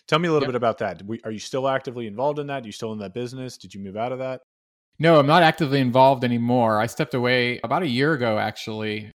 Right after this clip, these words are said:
Speaker 2: to focus full-time, uh, being into the multifamily commercial real estate space a little over a year ago. But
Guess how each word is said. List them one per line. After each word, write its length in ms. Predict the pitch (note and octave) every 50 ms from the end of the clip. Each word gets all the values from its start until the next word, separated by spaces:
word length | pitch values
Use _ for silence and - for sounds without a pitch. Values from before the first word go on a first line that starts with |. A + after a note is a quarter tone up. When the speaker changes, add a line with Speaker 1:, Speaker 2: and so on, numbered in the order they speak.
| _ _ _ _ _
Speaker 2:
to 80 | - A#2+
focus 580 | - - B2 A#2 - B2 G#2 - - - - -
full-time, 580 | - C#3+ D3+ C#3+ - - A#2+ G#2+ G#2+ G#2+ A2 G#2+ _ _ _ _ _ -
uh, 120 | A2 G#2+
being 460 | G#2 G2+ B2 A#2+ A#2 A2+ G#2+ A2 A2+ -
into 280 | A#2+ A2+ A2 - B2+ A#2
the 220 | G#2+ A2 G#2+ G#2
multifamily 720 | A#2+ A#2+ A2 - B2 A2 - A#2+ A2+ A2 A2 A2 A2 G#2 -
commercial 340 | - A#2 A2+ A2 - G#2+ G#2
real 140 | A2 A#2+
estate 320 | C3 B2+ - A2 G#2 G#2 G#2
space 340 | - - G2+ G#2 G#2 - -
a 60 | A2
little 220 | A#2 C#3 C#3+ B2+
over 180 | A2+ A2 G#2+ G#2
a 60 | G#2+
year 180 | G#2+ A2 A2+ A2+
ago. 320 | A2 G#2+ G#2 G#2+ G#2+ G#2
But 220 | F#2+ G#2 G#2+ -